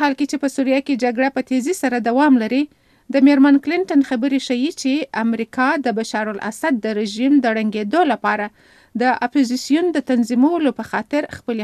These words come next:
هلې ځلې ګړندۍ کړې دي. کلینټن دا خبرې د نړیوال منځګړي اخضر ابراهیمي له لوري د وړاندیز سوي اوربند له ماتېدو څخه وروسته وکړې.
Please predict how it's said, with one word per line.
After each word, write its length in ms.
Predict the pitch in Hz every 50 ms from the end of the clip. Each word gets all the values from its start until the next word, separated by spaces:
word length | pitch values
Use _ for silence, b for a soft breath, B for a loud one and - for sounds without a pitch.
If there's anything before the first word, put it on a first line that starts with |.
| 208
هلې 180 | 208 202 196 190 196
ځلې 220 | - 220 233 254 269 220
ګړندۍ 340 | 220 214 214 214 214 196 214 202 -
کړې 180 | 226 233 208 202 196
دي. 100 | 185 196 - _ _ _ _ _ _ _ _ -
کلینټن 440 | - 233 247 269 285 320 320 339 b b b b b b b b
دا 100 | 240 233 247 -
خبرې 280 | 240 220 247 247 269 254 214 233
د 20 | 233 226 240
نړیوال 400 | 240 247 247 254 269 311 330 285 233 226
منځګړي 420 | 226 226 - - - 233 269 294 302 - - 233
اخضر 280 | 240 - - - 233 233 - - 233
ابراهیمي 560 | 202 202 220 220 226 220 233 254 339 370 262
له 100 | 214 214 214
لوري 280 | 214 208 208 208 196 b b b b b _ -
د 80 | 208 208
وړاندیز 420 | 202 202 202 214 220 202 220 220 - - -
سوي 200 | 285 320 311 277 285 302 -
اوربند 480 | - 226 220 196 185 233 269 330 359 330 277
له 60 | 233 220
ماتېدو 400 | 214 208 214 - 202 190 190 214 226 -
څخه 180 | - - - 262 233
وروسته 320 | 214 208 - - - 180
وکړې. 280 | 180 185 - - 196